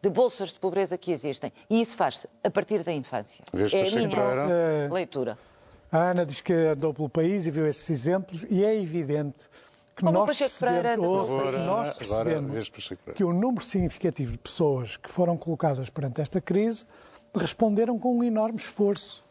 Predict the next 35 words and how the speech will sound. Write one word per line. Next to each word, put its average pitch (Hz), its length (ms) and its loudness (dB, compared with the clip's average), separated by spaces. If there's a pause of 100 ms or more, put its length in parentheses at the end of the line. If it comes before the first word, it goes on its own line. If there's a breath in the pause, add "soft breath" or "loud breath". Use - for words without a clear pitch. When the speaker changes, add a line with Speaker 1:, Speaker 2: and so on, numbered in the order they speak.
Speaker 3:
que, 202 100 0
eh, 214 360 0
Speaker 1:
Solidariedade. 214 460 2
Speaker 3:
todos 208 240 2
nós 208 300 0
respeitamos. 196 840 0
Mas 160 120 -8
o - 40 -12
problema 208 340 0
não 214 220 0
é 214 80 2
esse. 175 380 0 (260 loud breath)
Nem 294 180 4
sequer 185 320 2
é 196 60 4
até 185 300 2
apenas 170 380 0
um 175 60 0
problema 151 360 0
de 131 100 -6
gestão, 113 560 -4 (420 loud breath)
no 147 120 2
sentido 135 500 -2
de 147 200 2
garantir 143 640 0 (380 loud breath)
a 151 160 2
maximização 147 1000 0
do 139 140 -4
dinheiro 143 340 0
que 156 80 -2
lá 143 100 4
é 139 40 0
investido. 104 460 -10
É 151 120 0
natural 160 480 4